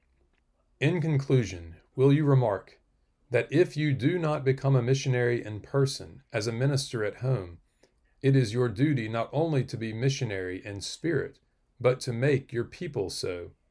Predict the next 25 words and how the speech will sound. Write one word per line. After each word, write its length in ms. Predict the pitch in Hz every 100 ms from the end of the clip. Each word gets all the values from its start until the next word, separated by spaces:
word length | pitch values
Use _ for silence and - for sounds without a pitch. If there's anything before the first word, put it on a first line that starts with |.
| _ _ _ _ _ _ -
Unless 480 | 101 101 135 135
you 80 | 117
inform 480 | 113 101 131 135 120
yourself 500 | 107 98 110 98 -
as 200 | 104 98
to 100 | -
the 140 | 110
obligations 880 | 117 120 110 104 120 131 - 101 92
to 100 | -
missionary 560 | 107 127 - 113 104 101
effort, 380 | 117 - 90 _ _ _ _ _
of 120 | - 113
the 120 | 117
opportunities 840 | 135 135 98 - 156 139 98 92
for 160 | - 113
such 320 | - 131 131
effort 400 | - 139 104 90 -
and 140 | 113
the 80 | 107
world's 420 | 113 131 113 95
needs, 520 | 110 139 107 90 - _ _ _ _
you 160 | 123
can't 320 | 131 139 147 131
be 140 | 123
missionary, 580 | 127 139 95 90 85